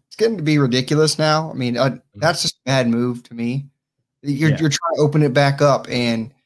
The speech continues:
Speaker 1: get everything back to normalcy, and then you do this. That, that, that's, that was a shady move, in my opinion. I mean,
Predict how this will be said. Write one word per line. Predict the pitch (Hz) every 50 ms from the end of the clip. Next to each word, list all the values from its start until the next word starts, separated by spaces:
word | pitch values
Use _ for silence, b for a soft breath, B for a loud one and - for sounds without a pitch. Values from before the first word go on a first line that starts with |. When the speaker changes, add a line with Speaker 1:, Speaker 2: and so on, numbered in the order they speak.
| _ _ _ _ _
Speaker 1:
get | _ 143 139
everything | 139 151 143 143 147 143 135 117
back | 123 139 143 143 139 143
to | - - 135 127 127 123 120 117 -
normalcy, | 135 135 143 165 170 156 135 - - - 120 117 -
and | - 123 131
then | 131
you | 135 123
do | 127 123
this. | 117 123 135 151 170 - -
That, | 135 - -
that, | 143 151 147 117 -
that's, | 147 165 - - - - _ _ _ _ _ _ _ _ _ _ _ -
that |
was | 185 180 156
a | 139
shady | 139 - 147 143 139 139 127
move, | 120 120 120 117 107
in | 107 113
my | 117 117
opinion. | 107 - _ 113 113 110 _ _ _ -
I | - -
mean, | 123 123 123 117 110 107